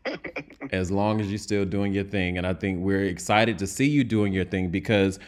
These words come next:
Speaker 2: before we get into the interview, I really want to highlight something. Three days ago, everyone, this phenomenal actor was just nominated. And when I say nominated, he was nominated for, <sighs>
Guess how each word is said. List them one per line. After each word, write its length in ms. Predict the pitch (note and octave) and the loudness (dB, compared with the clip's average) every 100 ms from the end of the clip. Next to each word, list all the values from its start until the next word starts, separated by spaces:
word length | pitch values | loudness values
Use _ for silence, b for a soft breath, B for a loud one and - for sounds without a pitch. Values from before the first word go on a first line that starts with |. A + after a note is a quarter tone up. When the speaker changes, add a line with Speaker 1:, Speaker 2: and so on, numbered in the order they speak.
| B B - | B B 2
Speaker 2:
before 320 | A2 C#3 C#3 | 4 8 10
we 80 | C#3+ | 10
get 160 | C#3 | 8
into 220 | C3+ B2+ A#2 | 6 6 4
the 100 | A2+ | 4
interview, 500 | A2+ C3+ A2 G2+ F#2+ | 4 4 4 4 4
I 140 | G2 G#2+ | 4 4
really 360 | A2 A#2 C3 | 6 6 6
want 300 | A2+ G#2+ G2 | 6 4 2
to 140 | - F#2 | 0 -2
highlight 580 | - A#2 B2 A#2 F2 - | 0 2 4 4 4 2
something. 600 | G2+ F2 - F2+ E2+ F2 | 0 0 0 0 2 0
Three 140 | G#2+ B2 | 2 6
days 260 | B2 B2+ | 6 6
ago, 540 | A#2+ F2 F2+ F2 F2 F2 B B B | 4 2 2 4 2 -2 B B B
everyone, 800 | G#2+ G#2 G#2+ G2+ G2+ F#2+ F#2 F2 | 2 4 4 4 4 4 2 0
this 440 | F2 E2 G#2+ A#2 - | -4 2 2 2 -2
phenomenal 560 | - G2+ G#2+ C#3 D#3 - | 0 2 4 4 2 2
actor 420 | G#2 G#2+ - F2 | 2 2 0 0
was 200 | F2 E2 | 0 -2
just 280 | G2 F#2 F2+ | -2 -4 -2
nominated. 840 | F2 F2+ F2+ E2 C#2+ C#2 C2 - - _ _ _ _ B B - | -2 0 -2 -2 -4 -6 -10 -12 -20 _ _ _ _ B B -2
And 100 | F#2+ | 2
when 100 | A2+ | 4
I 80 | B2+ | 4
say 240 | - C#3 | 4 4
nominated, 720 | A#2+ A2 A2+ G2+ D#2 C#2 - | 4 2 2 0 -2 -6 -6
he 100 | A#2+ | -2
was 180 | A2 G2 | 0 0
nominated 760 | G2+ A2 A#2+ C#3+ C3+ C3 B2 | 2 4 4 4 4 4 2
for, 600 | - - C3+ F#2+ C#2+ G1+ - | -4 -4 0 0 -2 -6 -16
<sighs> 1300 | _ _ _ - _ _ _ _ _ _ _ _ B | _ _ _ -20 _ _ _ _ _ _ _ _ B